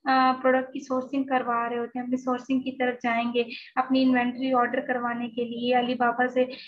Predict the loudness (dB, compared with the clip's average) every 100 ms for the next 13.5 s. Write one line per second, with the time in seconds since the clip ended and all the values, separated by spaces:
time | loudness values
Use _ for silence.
0 | -20 _ -2 2 0 0 -4 -2 -2 -2
1 | -2 -4 -4 -6 -2 -2 0 2 0 0
2 | -4 -2 -4 -6 0 0 2 4 4 2
3 | 0 0 0 -6 -8 _ 2 2 2 2
4 | 0 -2 -4 -6 -8 -14 -16 -16 -16 -16
5 | -20 -20 -20 _ 2 2 4 2 4 2
6 | 2 -2 -2 -6 -8 -14 -20 _ 4 4
7 | 6 4 4 4 4 6 4 4 2 -4
8 | -2 0 2 0 0 -2 -4 -4 -4 0
9 | 2 2 0 -2 -6 -2 2 2 0 -2
10 | -2 -2 -6 -10 -2 -2 -2 -12 -20 _
11 | -8 -6 -4 -2 0 2 2 2 2 2
12 | 0 -4 -4 -4 0 -2 0 2 2 2
13 | 2 4 2 2 0